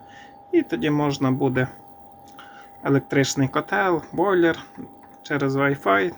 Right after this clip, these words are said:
дистанційно вмикати та вимикати. Оце. А тепер оце. Це вхід до гібридного інвертора. Ось так він виглядає. Це версія одинадцять кіловат. Бачите, тут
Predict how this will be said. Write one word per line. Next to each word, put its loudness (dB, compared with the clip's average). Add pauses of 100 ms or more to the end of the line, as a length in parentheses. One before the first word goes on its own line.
дистанційно -2
вмикати -4 (100)
та -4
вимикати. -6 (800)
Оце. -2 (960)
А -6
тепер -2
оце. -10 (540)
Це 4
вхід -6 (160)
до -4
гібридного -2
інвертора. -2 (600)
Ось -14
так -4
він -4
виглядає. 2 (180)
Це -6
версія -2
одинадцять -6
кіловат. -8 (960)
Бачите, -12
тут -16